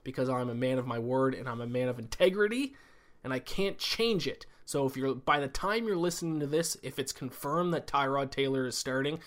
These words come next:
then I would like the Texans at the current number of fourteen and a half. But because I think that Davis Mills is still gonna start, I cannot risk betting on the Texans with Davis Mills at quarterback. He stinks.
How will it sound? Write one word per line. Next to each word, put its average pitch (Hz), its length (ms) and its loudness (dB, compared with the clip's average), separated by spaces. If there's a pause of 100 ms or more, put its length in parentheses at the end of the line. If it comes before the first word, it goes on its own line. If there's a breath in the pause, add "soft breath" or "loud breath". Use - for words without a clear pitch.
(160 loud breath)
then 135 100 2
I 151 120 8
would 160 160 4
like 147 220 2
the 135 100 2
Texans 143 520 0
at 131 220 -6
the 127 120 -4
current 147 340 -2
number 127 240 0
of 117 80 -8
fourteen 127 500 -6
and 120 100 -6
a 113 60 -6
half. 120 400 -8 (320 soft breath)
But 190 260 2 (520 soft breath)
because 185 340 2
I 165 160 2 (440)
think 247 360 2 (560 soft breath)
that 139 160 -4
Davis 165 360 2
Mills 165 200 4
is 156 120 -2
still 170 200 0
gonna 160 160 0
start, 160 400 0
I 127 120 -2
cannot 151 640 4
risk 131 260 -2
betting 135 220 0
on 127 100 -2
the 120 80 -2
Texans 123 540 -4 (220 loud breath)
with 139 160 -4
Davis 135 340 0
Mills 123 180 -2
at 113 120 -10
quarterback. 120 500 -4 (180 loud breath)
He 147 360 0 (100)
stinks. - 680 0